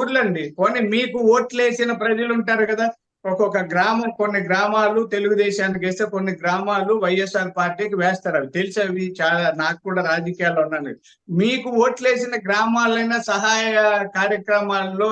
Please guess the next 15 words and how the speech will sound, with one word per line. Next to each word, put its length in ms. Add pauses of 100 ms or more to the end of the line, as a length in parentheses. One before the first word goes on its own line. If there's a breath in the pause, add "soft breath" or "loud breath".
(140)
సేవా 260 (160)
కార్యక్రమాలు 520
అందించండి. 720 (340 soft breath)
ఎందుకంత 520 (140)
తపన 260 (160)
కోర్టులకు 560 (220)
వెళ్ళి 280 (140)
ఏదో 160
లండన్ 500
పోయి 140 (140)
ఏం 80 (100)
చేయాలండి? 400
ఇప్పుడు 180
ఏం 100
లేదు 280